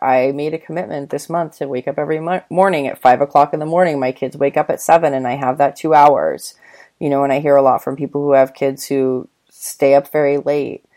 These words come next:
The bottom line is, is that there's only so many hours in a day, so you have to pick what you're gonna do with those hours. And like I said, if it's, you know, that one creative person that was like, "I'm not gonna shower 'cause I'd rather, you know,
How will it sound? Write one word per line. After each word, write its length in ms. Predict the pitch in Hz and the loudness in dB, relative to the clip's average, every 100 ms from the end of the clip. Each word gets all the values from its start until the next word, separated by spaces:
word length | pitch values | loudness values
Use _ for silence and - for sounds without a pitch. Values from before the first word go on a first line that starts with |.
| _ _ _ _ | _ _ _ _
The 100 | 165 | 2
bottom 300 | 175 180 214 | 8 8 8
line 240 | 175 160 175 | 4 0 0
is, 160 | 180 | -2
is 100 | 170 | -2
that 120 | 160 156 | -4 2
there's 200 | 151 151 - | 0 0 -8
only 220 | 151 151 | -6 -6
so 200 | - 147 | -6 -6
many 220 | 139 135 | -6 -2
hours 340 | 127 131 143 | 0 0 0
in 100 | 147 | -2
a 100 | 131 | -4
day, 600 | 123 120 127 139 214 247 _ _ _ - | 0 2 2 2 -2 -6 _ _ _ -14
so 300 | - 175 147 | 0 4 4
you 180 | 151 | 2
have 180 | 165 156 | 0 -2
to 120 | 160 - _ | -4 -10 _
pick 320 | - 170 156 - | -4 -4 -4 -4
what 160 | 151 | -6
you're 120 | 147 | -4
gonna 220 | 147 139 139 | -6 -6 -4
do 140 | 135 | -6
with 140 | 131 | -6
those 240 | 131 123 - | -6 -6 -4
hours. 540 | 135 123 104 107 - | -2 0 -2 -6 -8
And 240 | - 147 147 | -6 -4 0
like 200 | 147 156 | 0 0
I 100 | 156 | -2
said, 340 | - 156 139 | 2 2 2
if 120 | 143 | -2
it's, 240 | 147 - - _ _ _ _ _ - | -12 -16 -20 _ _ _ _ _ -6
you 80 | 180 | 0
know, 180 | 156 156 | 2 6
that 300 | 160 - - | 6 6 2
one 280 | 180 175 | 4 4
creative 360 | 185 233 185 180 | 2 0 0 0
person 260 | 185 180 175 | 0 0 -2
that 100 | 165 | -2
was 100 | 175 | 0
like, 140 | 160 | 0
"I'm 160 | 156 175 | 0 4
not 160 | 214 | 4
gonna 180 | 262 254 | 6 2
shower 440 | - 269 240 156 | 4 6 6 6
'cause 160 | 143 160 | 2 0
I'd 180 | 156 147 | 0 0
rather, 540 | 151 160 170 170 170 | 0 2 4 4 2
you 180 | - 180 | 0 -4
know, 200 | 170 175 | -2 -2